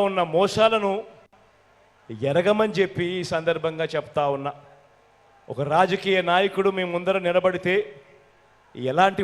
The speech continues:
వాడు ఆ రాజకీయ నాయకుడు, ఎలాంటి వాడిని మనం ముఖ్యమంత్రిగా తెచ్చుకోవాలనుకుంటా ఉన్నాము అన్న అంశం ప్రతి ఇంట్లో కూడా చర్చ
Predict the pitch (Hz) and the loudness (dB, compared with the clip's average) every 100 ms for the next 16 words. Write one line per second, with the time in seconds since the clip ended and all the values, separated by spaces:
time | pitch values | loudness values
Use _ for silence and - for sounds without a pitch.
0 | 180 208 202 185 180 175 - 185 180 175 | 4 4 4 4 2 2 -4 -2 0 0
1 | 170 165 156 180 - - _ _ _ _ | 0 -2 -4 -4 -6 -20 _ _ _ _
2 | _ - 120 147 190 220 214 208 202 220 | _ -14 -4 2 6 4 6 6 8 6
3 | 240 233 220 208 202 208 214 202 196 202 | 4 2 2 2 2 2 0 0 2 2
4 | 196 180 180 196 196 190 180 180 190 185 | 2 -2 -2 0 4 4 2 0 -4 2
5 | 180 175 175 170 165 165 160 165 151 147 | 4 4 2 0 0 -2 0 0 2 0
6 | 170 - 220 170 170 - _ _ _ _ | -2 2 2 0 -8 -20 _ _ _ _
7 | _ _ _ 156 170 175 160 185 208 208 | _ _ _ 2 2 0 -2 2 4 4
8 | 190 190 190 165 165 | 4 2 2 -2 0